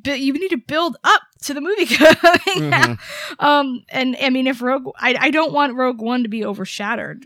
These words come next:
Speaker 1: because that's the one
Speaker 2: That's, that's the problem. If you're doing Episode eight in May, you're gonna have Rogue One kind of get trampled in the marketing lead up
Speaker 1: Yeah, and
Speaker 2: to
Speaker 1: Rogue
Speaker 2: Episode
Speaker 1: One,
Speaker 2: eight.
Speaker 1: Rogue One is the one standalone right now I'm really looking forward to. So.
Speaker 2: And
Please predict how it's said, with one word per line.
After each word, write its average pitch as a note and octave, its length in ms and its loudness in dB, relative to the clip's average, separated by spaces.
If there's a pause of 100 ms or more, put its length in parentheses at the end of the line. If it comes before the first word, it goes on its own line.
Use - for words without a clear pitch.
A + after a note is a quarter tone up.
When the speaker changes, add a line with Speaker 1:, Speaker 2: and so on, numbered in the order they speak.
(140)
Speaker 1:
because A3 260 -4
that's A3+ 280 0
the A#3 140 -4
one G#3 160 -2
Speaker 2:
That's, G3 380 0
that's F#3+ 260 -2
the - 80 -4
problem. D#3+ 540 -4
If A#2+ 160 -10
you're E3 80 -4
doing A3 200 -4
Episode D#3 360 -4
eight C3+ 180 0
in A#2 180 0
May, B2 240 -2
you're C#3+ 240 -6
gonna E3+ 120 0
have F3 220 -2
Rogue C#3+ 260 0
One C3 220 -2
kind D3 320 -4
of C3 100 -6
get A#2+ 220 -8
trampled A#2 680 -6
in G#2+ 180 -10
the G#2 60 -6
marketing G#2+ 580 -8
lead A2 220 -10
up D#2 220 -18
Speaker 1:
Yeah, G#3+ 220 -6
and A#3 140 -4
Speaker 2:
to A#3 60 -6
Speaker 1:
Rogue C#4 180 -2
Speaker 2:
Episode C4+ 160 -4
Speaker 1:
One, B3+ 400 -2
Speaker 2:
eight. - 200 -18
Speaker 1:
Rogue C4 280 -4
One A#3+ 280 -2
is A3+ 160 -4
the G3+ 140 -2
one G3 580 0
standalone F3 720 -6
right F3 200 -8
now E3+ 240 -8
I'm E3 160 -6
really E3 440 -8 (140)
looking E3+ 300 -10
forward F#3 360 -10
to. D4 360 -14
So. - 180 -10
Speaker 2:
And D3 240 0